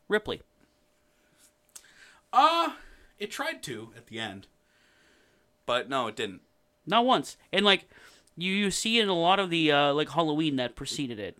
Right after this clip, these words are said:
Speaker 2: Yeah. Well, I think you can attribute that to, like, this is still a prototype of its genre. If we're, if the genre we're talking about is slasher.
Speaker 1: Right.
Speaker 2: Uh, as was Halloween. You combine both of these movies into a stew,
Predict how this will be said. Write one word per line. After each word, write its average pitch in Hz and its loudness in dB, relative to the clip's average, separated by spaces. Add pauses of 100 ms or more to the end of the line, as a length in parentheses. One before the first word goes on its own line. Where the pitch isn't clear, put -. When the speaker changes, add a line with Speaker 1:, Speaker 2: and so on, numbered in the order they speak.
(260)
Speaker 2:
Yeah. 135 -2 (320)
Well, 202 -2
I 190 -2
think 220 -6
you 202 -8
can 180 -4
attribute 123 -6
that 110 -2
to, 113 -10
like, 101 -10
this 131 -4
is 110 -8
still 139 0
a 131 -4
prototype 110 -6 (240)
of 104 -12
its 98 -12
genre. 92 -10 (840)
If 107 -14
we're, 110 -12
if 110 -16
the 113 -12
genre 101 -8
we're 95 -14
talking 98 -16
about 90 -18
is - -14
slasher. - -14
Speaker 1:
Right. 147 -2 (340)
Speaker 2:
Uh, 98 -16 (800)
as 170 2
was 175 -4
Halloween. 143 0
You 127 -6
combine 170 0
both 175 0
of - -6
these 151 -8
movies 156 -10
into 123 -10
a 131 -8
stew, 127 -6